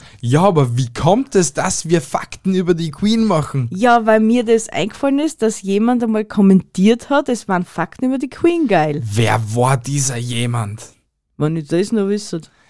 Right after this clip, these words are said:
Speaker 1: Ich weiß es.
Speaker 2: Wirklich?
Speaker 1: Ja.
Speaker 2: Wer war's denn?
Speaker 1: Es war die Andrea.
Speaker 2: Wirklich?
Speaker 1: Ja, das war die Andrea.
Speaker 2: Ich hab mir gedacht, das war der, es war irgendein Typ, der was das kommentiert hat.
Speaker 1: Shoutout an Leben,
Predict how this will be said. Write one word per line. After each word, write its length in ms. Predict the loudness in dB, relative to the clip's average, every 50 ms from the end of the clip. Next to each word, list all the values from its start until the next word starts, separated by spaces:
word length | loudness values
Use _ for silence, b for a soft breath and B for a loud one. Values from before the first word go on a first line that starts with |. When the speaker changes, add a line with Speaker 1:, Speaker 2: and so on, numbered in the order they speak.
| _ _
Speaker 1:
Ich 240 | -4 -2 0 0 0
weiß 360 | 2 4 4 4 2 2 -2
es. 360 | -4 -6 -6 -8 -10 -14 -16 _ _
Speaker 2:
Wirklich? 400 | -6 -6 -4 -6 -6 -8 -8 -8 -6
Speaker 1:
Ja. 400 | -2 2 2 2 2 2 0 -4 -6 -8
Speaker 2:
Wer 180 | -8 -8 -6
war's 160 | -6 -6 -8
denn? 100 | -8 -10 -10 _ -8
Speaker 1:
Es 200 | -8 -6 -4 -2
war 140 | -2 -2 -2
die 180 | -4 -8 -8 -6
Andrea. 840 | -6 -4 -4 -6 -8 -10 -10 -10 -8 -6 -6 -4 -6 -6 -8 -12 -16 _ _ _ _ _ _ -2
Speaker 2:
Wirklich? 880 | 2 6 6 8 6 6 4 0 -2 2 4 4 6 6 6 6 4 4
Speaker 1:
Ja, 240 | 4 4 4 2
das 240 | 2 0 0 0 -2
war 160 | -2 -4 -4
die 180 | -4 -6 -10 -10
Andrea. 720 | -10 -12 -12 -12 -14 -14 -12 -10 -8 -4 -2 -2 -2 0 0
Speaker 2:
Ich 40 | 0
hab 60 | 0
mir 60 | 0
gedacht, 260 | 0 -2 -4 -6 -6 -8
das 160 | -8 -4 -4
war 100 | -4 -2
der, 120 | -4 -6 -8 _ _
es 220 | -6 -6 -6 -4 -2
war 120 | -2 -2
irgendein 340 | -2 -2 -4 -4 -6 -6 -6
Typ, 260 | -4 -2 -2 -2 0 0
der 120 | 0 0
was 160 | 0 -2 -4
das 320 | -8 -12 -12 -12 -14 -18 -20 _ _ _ _
kommentiert 540 | -2 0 2 2 2 2 0 0 -2 -2 -2
hat. 180 | -4 -6 -6 -8 _ _ _ _
Speaker 1:
Shoutout 720 | -12 -6 -2 2 2 4 4 4 4 4 4 4 2 0 -2
an 240 | -2 0 0 0
Leben, 420 | 0 0 2 2 2 0 0 -4